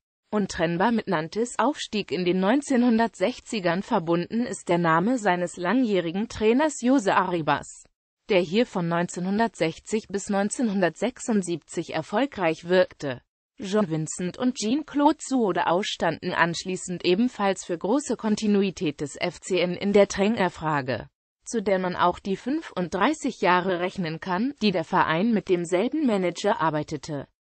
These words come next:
Zweitausendsieben wurde der Verein von dem polnischstämmigen Millionär Waldemar Kita für zehn Millionen Euro gekauft. Logo-Historie.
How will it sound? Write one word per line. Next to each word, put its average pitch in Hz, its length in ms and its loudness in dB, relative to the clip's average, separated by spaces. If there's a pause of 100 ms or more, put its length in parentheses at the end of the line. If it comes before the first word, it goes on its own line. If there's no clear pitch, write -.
(280)
Zweitausendsieben 196 1000 2
wurde 185 240 4
der 185 160 2
Verein 165 380 2
von 185 240 2
dem 170 180 2
polnischstämmigen 202 1000 2
Millionär 160 580 0
Waldemar 180 480 4
Kita 190 440 -4
für 185 220 2
zehn 302 360 0
Millionen 170 440 0
Euro 160 380 -2
gekauft. 147 680 -6 (400)
Logo-Historie. 190 1080 0